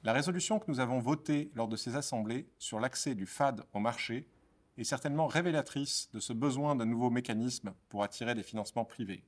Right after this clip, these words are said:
Nous souhaitons beaucoup de succès à la Banque dans cette opération, en lui demandant néanmoins de préserver l'identité concessionnelle du fad, qui doit rester un instrument prioritairement adressé aux pays à plus faible revenu.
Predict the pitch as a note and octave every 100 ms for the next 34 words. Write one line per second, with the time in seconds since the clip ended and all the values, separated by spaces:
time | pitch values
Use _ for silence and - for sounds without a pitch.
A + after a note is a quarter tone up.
0 | _ _ _ _ _ _ _ - G2 B2
1 | C#3 D#3 D#3 C#3 D#3 D3+ A2+ - - C3
2 | - - B2+ A2+ A#2 D3 - B2 A2 A2
3 | A2+ G#2+ G2 - C3+ E3+ _ _ _ _
4 | A#2 G#2 G#2+ G#2 A#2 G#2+ G#2 A2+ D3 B2+
5 | A#2 C#3+ G3+ B2 G2 A#2 G#2 A2 A2 A2
6 | A2 A2 - A2+ G#2 A2+ B2+ - A#2+ A2+
7 | F#2+ F2+ C3+ C3+ C#3 D3+ _ _ - A#2
8 | A2 D#3 F3+ - B2 - C3+ A#2 A2 -
9 | A2+ A2+ A2 B2 A#2 A2 G#2+ G#2+ A#2 -
10 | A2+ G#2+ - A#2+ G#2+ - G2 G#2+ A#2 A2+
11 | - - A#2 G2+ G2+ G2 F#2 -